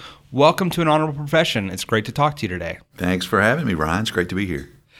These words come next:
Speaker 1: So I want to talk a little bit about Kentucky. We just had a big election. You had the nation's eyes upon you.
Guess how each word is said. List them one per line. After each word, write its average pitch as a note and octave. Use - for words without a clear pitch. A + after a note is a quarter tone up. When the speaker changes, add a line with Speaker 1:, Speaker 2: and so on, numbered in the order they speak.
Speaker 1:
So F3+
I C#3
want G3
to F#3+
talk F3
a -
little D#3+
bit D#3
about C3
Kentucky. B2+
We A2+
just C3+
had A#2+
a G#2+
big B2
election. A#2+
You B2+
had B2
the A#2
nation's A#2
eyes A#2
upon A#2
you. E3